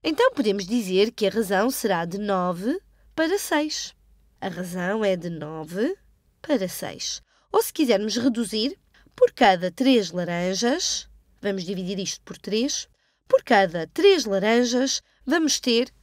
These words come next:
duas maçãs. Vamos ter duas maçãs. Reparem, isto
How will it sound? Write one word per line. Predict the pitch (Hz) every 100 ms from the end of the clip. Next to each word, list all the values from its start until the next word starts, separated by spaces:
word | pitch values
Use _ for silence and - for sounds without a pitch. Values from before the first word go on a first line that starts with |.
| _ 226
duas | 214 330 311 190
maçãs. | 190 180 143 - - - - _ _ _ 254
Vamos | 311 294 - -
ter | 208 202 208 - _ _
duas | 196 165 226 233 214 160
maçãs. | - - - - -
Reparem, | - 277 170 160 165 - _ _ _ -
isto | 349 392 -